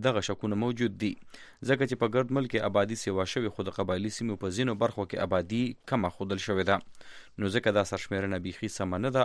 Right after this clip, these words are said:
او د قبایلي سیمې صحیح شمیره دې بیا وشي، ځکه چې د دې تاوان هم د قبایلي سیمو خلکو ته رسیږي. د زیاته کړه چې په نهم اکتوبر د قبایلي سیمو لخوا اسلام آباد کې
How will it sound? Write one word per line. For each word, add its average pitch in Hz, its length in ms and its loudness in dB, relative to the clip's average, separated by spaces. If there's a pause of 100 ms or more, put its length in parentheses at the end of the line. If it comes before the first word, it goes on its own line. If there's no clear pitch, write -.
او 101 60 2 (100)
د 90 120 -6
قبایلي 92 400 0
سیمې 120 340 2 (560)
صحیح 101 400 0
شمیره 104 380 2
دې 110 360 0 (140)
بیا 123 180 6
وشي، 98 420 2 (380)
ځکه 113 240 0
چې 110 160 -4
د 92 80 -2
دې 107 220 -2
تاوان 98 360 2
هم 98 60 -2 (100)
د - 140 -8
قبایلي 95 380 -2
سیمو 98 260 -4
خلکو 95 320 -2
ته 95 80 0
رسیږي. 95 440 0 (680)
د 123 160 6
زیاته 147 260 8
کړه 143 220 6
چې 123 160 0
په 117 140 4
نهم 113 260 0
اکتوبر 107 400 0
د 101 100 0
قبایلي 98 400 0
سیمو 98 240 -2
لخوا 107 320 2
اسلام 92 300 -6
آباد 107 180 4
کې 95 140 -12